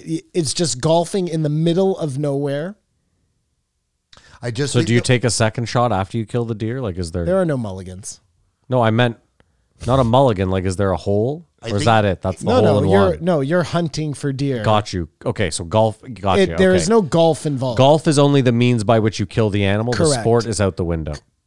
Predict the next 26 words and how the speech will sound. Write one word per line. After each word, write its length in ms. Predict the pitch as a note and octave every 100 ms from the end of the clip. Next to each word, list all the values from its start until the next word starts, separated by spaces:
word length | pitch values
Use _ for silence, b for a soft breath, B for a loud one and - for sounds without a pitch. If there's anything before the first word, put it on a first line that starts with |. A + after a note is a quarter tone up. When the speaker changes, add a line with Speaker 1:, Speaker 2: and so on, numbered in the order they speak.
| _
Speaker 1:
The 140 | F3+
sport 320 | - G#3+ A#3+
is 140 | G#3 -
hunting. 420 | F3 G#3 G2+ D2+ _ _ _ _ _
Speaker 3:
Yes. 340 | C3+ A2+ -
Speaker 2:
But 60 | -
I 80 | C3+
think 240 | C#3 D3
Speaker 1:
Golf 320 | F3 F#3 G3+
is 180 | G#3+ C3+
the 120 | D3
bow. 380 | C#3 D3+ A2+ F2
Speaker 3:
Golf, 260 | - G2 F2+ C3+
yes, 240 | C#3 F#2
that's 160 | F#2+ -
what 80 | G2+
I 20 |
was 100 | F#2+
Speaker 2:
I 80 | -
Speaker 3:
saying. 100 | F2
Speaker 2:
think 120 | -
it 100 | -
may 380 | A#2 A2+ A#2 A#2+ A#2+
only 440 | A2+ B2+ C3+ B2
be 440 | A2 A2+ A2 G#2 G#2 -
possible 840 | G#2 G#2 - F#2 F#2 F2+ E2+